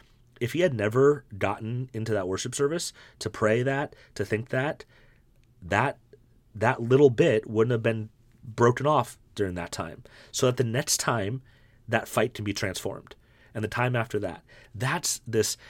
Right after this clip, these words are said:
coming in and the learning through and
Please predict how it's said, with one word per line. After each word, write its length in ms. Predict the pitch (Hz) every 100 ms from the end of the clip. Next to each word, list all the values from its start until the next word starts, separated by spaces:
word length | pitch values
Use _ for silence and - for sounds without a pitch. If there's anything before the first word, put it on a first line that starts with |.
| - -
coming 340 | 127 123 113
in 380 | 107 107 92 87
and 420 | - 90 87 87 - _
the 360 | 92 87 87 87 _ _ _ _ _ _
learning 520 | 113 101 110 120 107 98
through 600 | - 95 92 87 82 85
and 240 | 98 90